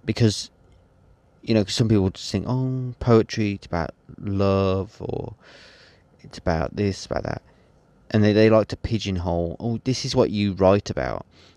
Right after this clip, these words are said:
And I've never been like that. Um,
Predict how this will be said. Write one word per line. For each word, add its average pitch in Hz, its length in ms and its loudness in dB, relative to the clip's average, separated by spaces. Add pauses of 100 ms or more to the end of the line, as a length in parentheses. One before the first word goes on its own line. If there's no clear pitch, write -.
And 123 100 -2
I've 143 80 0
never 156 240 4
been 147 180 -2
like 120 160 -2
that. - 260 -8 (580)
Um, 98 580 0